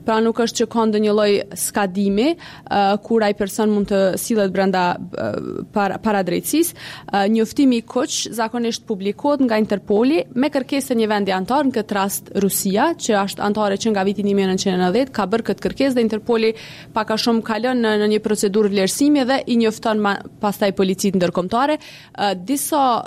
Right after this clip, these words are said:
njoftime të kuqe mund të gjenden edhe publik-, publikisht në faqen e Interpolit, por disa prej tyre mbeten të qasshme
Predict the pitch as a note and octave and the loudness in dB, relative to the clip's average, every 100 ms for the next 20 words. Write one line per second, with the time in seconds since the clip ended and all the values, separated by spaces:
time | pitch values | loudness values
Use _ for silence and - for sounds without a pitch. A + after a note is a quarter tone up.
0 | - A3+ G#3+ - A#3+ A3 - B3+ B3+ A#3 | -2 0 0 0 0 0 0 -2 2 4
1 | A3+ A3 F#3+ A#3 A3+ G#3+ G#3 - - - | 4 2 2 2 2 2 0 -6 -14 -20
2 | - G3 G3+ G#3+ G3+ B3+ G#3+ G3 G3 - | -6 -4 0 0 0 0 0 0 -2 -4
3 | - - A3+ G#3 A3 G3 - G3+ G3 G3+ | -4 -2 0 0 0 0 0 -2 0 -2
4 | F#3+ G3 F#3 F#3+ F3+ - C4 D#4+ D3+ A3+ | -2 -2 -2 -2 -2 0 0 0 0 0
5 | G#3+ A#3+ A#3+ A3+ G#3+ B3 A#3 G#3 A#3 A3 | 0 0 -2 0 0 0 2 2 0 0
6 | G3 - A#3 - - A3 | -2 0 -2 0 2 0